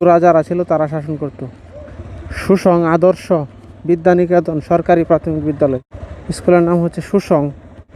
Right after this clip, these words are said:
সুসং দুর্গাপুর না, শুধু সুসং। সুসং মনে হয় এই এলাকার একজন হিন্দু রাজা ছিল। এটা হচ্ছে সুসং সরকারি মহিলা বিদ্যালয়,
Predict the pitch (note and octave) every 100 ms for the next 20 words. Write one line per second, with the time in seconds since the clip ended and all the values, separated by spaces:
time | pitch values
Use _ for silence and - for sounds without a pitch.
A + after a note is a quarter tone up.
0 | - - G3 F#3 F3 E3 F#3 F#3 F3+ F3+
1 | D3+ C3 C3 E3 F3 F3 E3 D#3 C3 -
2 | _ - - - - - G3 F#3+ E3+ E3
3 | F3+ F3+ F#3 F3+ F3 F3 E3+ E3+ - E3+
4 | G3+ - - - - D#3 D3+ D3 F3+ F#3
5 | E3+ E3 E3+ F3 E3 C3 C3 - - -
6 | D#3 F3 F3 F3+ - G3 F#3+ F3+ - F#3+
7 | F#3+ F#3+ F#3 F3+ F#3 E3 D#3 D#3 D#3+ C3+